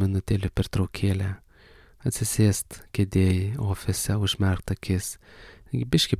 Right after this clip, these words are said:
pabūt su Radha Krišna. Kad ir, pavyzdžiui, Radharanė ir Krišnai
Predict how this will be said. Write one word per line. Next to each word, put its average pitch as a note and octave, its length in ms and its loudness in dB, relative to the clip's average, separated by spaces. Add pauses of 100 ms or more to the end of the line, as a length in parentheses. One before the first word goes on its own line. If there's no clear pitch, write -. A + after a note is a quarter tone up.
pabūt G#2 320 2
su - 80 2
Radha G2 320 2
Krišna. F#2+ 560 -4
Kad G3+ 160 4
ir, G3 160 6
pavyzdžiui, G#2+ 400 6 (640)
Radharanė G#2+ 560 6
ir F#2+ 80 0
Krišnai G2 500 0